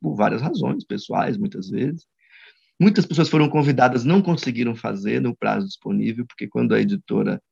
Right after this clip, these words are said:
falou, "Vamos aumentar, mas nós não temos muito tempo", vocês imaginam, não é muito simples, né, escrever e... Então, algumas pessoas não conseguiram no prazo e, e a gente tem a expectativa de fazer um segundo volume, inclusive,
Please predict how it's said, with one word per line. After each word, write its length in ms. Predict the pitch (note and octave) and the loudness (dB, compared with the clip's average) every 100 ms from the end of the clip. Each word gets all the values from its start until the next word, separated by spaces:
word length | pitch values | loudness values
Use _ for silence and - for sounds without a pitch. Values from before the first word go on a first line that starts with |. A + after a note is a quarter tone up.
| _ - | _ -2
falou, 220 | A2+ G#2 | 2 4
"Vamos 300 | B2+ D#3 C#3 | 6 6 6
aumentar, 440 | B2+ G#2+ G2+ C#3 | 6 6 4 4
mas 140 | C#3+ C3 | 4 4
nós 100 | B2+ | 4
não 140 | B2 | 4
temos 220 | B2 A#2+ | 4 2
muito 280 | G#2+ G#2 - - | 2 0 -4 0
tempo", 280 | C#3+ E3 - _ _ _ _ _ _ _ | 2 2 -2 _ _ _ _ _ _ _
vocês 360 | - - A#2 G2+ | -14 -6 -4 -2
imaginam, 720 | B2 D3 C3 B2+ F#2+ F#2+ D#2 - G2 F#2+ - | -2 -2 0 0 -2 -4 -10 -10 -12 -12 -12
não 460 | - G#2 G2+ G2+ | -10 -8 -6 -6
é 60 | A2 | -4
muito 280 | A#2+ A2+ - - | -4 -4 -10 -20
simples, 600 | - A#2+ B2 - F2+ F#2 | -2 2 2 0 -10 -6
né, 260 | G2 A2+ A2 | -4 -2 -4
escrever 880 | G2 - - F#2 G2 G2 G2+ G2 - | -6 -8 -8 -6 -2 -2 0 -2 -4
e... 220 | - - - _ _ _ _ _ _ _ | -8 -12 -16 _ _ _ _ _ _ _
Então, 460 | F#2+ - A#2 B2 A#2 | -12 -2 0 2 2
algumas 440 | A2 G#2+ C#3 C#3+ | 2 0 0 -2
pessoas 420 | - A#2+ - A#2 A2 | -4 -8 -4 -2 2
não 160 | C3+ | 0
conseguiram 500 | C3+ B2+ G#2+ G2 G2+ | 0 -2 -4 -2 -2
no 140 | G2+ G#2 | -2 -4
prazo 640 | - G2+ A2 B2+ B2+ C3+ | -4 0 0 0 -4 -4
e, 400 | C3+ C3 G#2 G2+ G3+ _ _ _ _ _ _ _ _ _ - | -4 -4 -6 -8 -10 _ _ _ _ _ _ _ _ _ -8
e 360 | G2+ F#2+ F#2 | -4 -4 -4
a 40 | F#2+ | -4
gente 180 | G#2+ A2+ | -4 -2
tem 100 | A#2+ | -2
a 20 | |
expectativa 560 | A#2+ A2+ A#2+ G#2 A2 | -2 -4 -4 -4 -4
de 80 | G#2+ | -4
fazer 260 | - A2 G#2 | -4 -2 -2
um 100 | A2+ | -4
segundo 340 | - A2 A2+ | -4 -4 -2
volume, 420 | A2+ C3+ A2+ G#2+ | 0 2 2 2
inclusive, 600 | G#2 G2+ C3 A2 - - | 2 0 -2 -2 -4 -12